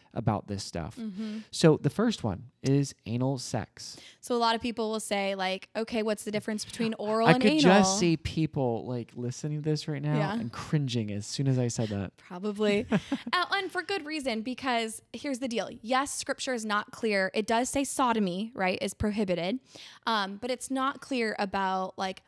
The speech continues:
Speaker 2: marital man and woman anal sex. We, we don't see that in scripture, but here's why we think it's prohibited, okay? We're just gonna give you, like, a medical clinical answer here. So the vagina has many nerve endings.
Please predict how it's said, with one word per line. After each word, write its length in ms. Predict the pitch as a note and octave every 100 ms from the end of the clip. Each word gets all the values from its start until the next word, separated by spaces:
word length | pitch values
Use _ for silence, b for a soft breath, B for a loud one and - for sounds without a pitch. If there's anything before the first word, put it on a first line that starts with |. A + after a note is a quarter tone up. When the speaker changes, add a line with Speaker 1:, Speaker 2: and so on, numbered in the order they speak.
| _
Speaker 2:
marital 680 | G#3 G#3+ G#3+ G#3+ G#3 G3+ G3+ G#3
man 300 | G3+ G3 G3
and 160 | G3
woman 320 | F#3+ F#3 F#3 -
anal 240 | F3+ F3
sex. 400 | - D#3 - - -
We, 200 | A3+ B3 B3
we 120 | B3+
don't 260 | C4 C#4 -
see 300 | - C4 C#4+
that 180 | -
in 100 | -
scripture, 360 | A3 - - -
but 160 | A#3+ A#3
here's 300 | D#4+ F4 C4+
why 260 | A#3 A3+
we 200 | G#3 A3
think 280 | G#3+ G#3 F#3
it's 160 | - -
prohibited, 640 | - F#3 F#3+ E3+ F3+ G#3+ -
okay? 240 | G3+ A3 G3
We're 100 | A3
just 160 | A3+
gonna 140 | C4 A3+
give 140 | G3+
you, 60 | G3
like, 140 | F#3 -
a 60 |
medical 540 | G3 G3 G3 G3+ G#3 G3
clinical 560 | - A3 G3+ G3 G#3+ -
answer 400 | B3 G3+ - G#3
here. 300 | G3 C#3+ A#2+ B B B B
So 260 | - D4 -
the 160 | A3 C4
vagina 640 | A#3 A3 A#3 A3+ C4 A3+
has 220 | G#3+ G3
many 440 | G#3 G3+ G#3 G#3+ G#3+
nerve 320 | G3 F#3 F#3+
endings. 600 | D#3 E3+ C#3+ D#3 G#3+ A#3